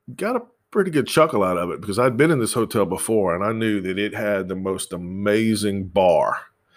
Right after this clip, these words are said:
fireplace, leather furniture, great drinks, great place. So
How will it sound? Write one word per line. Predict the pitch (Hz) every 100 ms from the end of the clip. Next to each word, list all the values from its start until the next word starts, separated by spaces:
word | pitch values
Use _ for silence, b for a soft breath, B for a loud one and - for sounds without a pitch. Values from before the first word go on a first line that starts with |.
| b b - - -
fireplace, | 95 92 90 - 90 87 85 - -
leather | 92 95 92
furniture, | - - 101 98 95 - 90 85 78 - b b _
great | 98 98 82
drinks, | 90 95 90 82 - - - _ _ - 117 113
great | 127 113 -
place. | 85 73
So | - 104 101